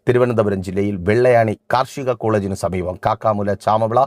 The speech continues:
പ്രൈസർ ഫാമിലി വർഷിപ്പ് സെന്ററിൽ വെച്ച് വിളിച്ചിട്ട് കടന്നു വരിക. കർത്താവ് നിങ്ങൾക്ക് വേണ്ടി വലിയ കാര്യങ്ങളെ പ്രവർത്തിക്കും. വൈകുന്നേരം മൂന്ന് മണി മുതൽ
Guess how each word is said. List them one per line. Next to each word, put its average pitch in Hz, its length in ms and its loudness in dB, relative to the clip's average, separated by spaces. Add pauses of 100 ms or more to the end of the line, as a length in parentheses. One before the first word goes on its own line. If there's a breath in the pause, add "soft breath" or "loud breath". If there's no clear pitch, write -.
പ്രൈസർ - 540 0
ഫാമിലി 113 400 0
വർഷിപ്പ് 101 480 -2
സെന്ററിൽ 90 260 -4
വെച്ച് 82 240 -8
വിളിച്ചിട്ട് 104 400 -2
കടന്നു 104 240 2
വരിക. 92 200 0 (400 soft breath)
കർത്താവ് 104 520 -2
നിങ്ങൾക്ക് 107 360 0
വേണ്ടി 92 180 0
വലിയ 95 300 2
കാര്യങ്ങളെ 92 380 0
പ്രവർത്തിക്കും. 82 560 -6
വൈകുന്നേരം 165 480 0
മൂന്ന് 139 220 0
മണി 98 180 0
മുതൽ 80 260 -2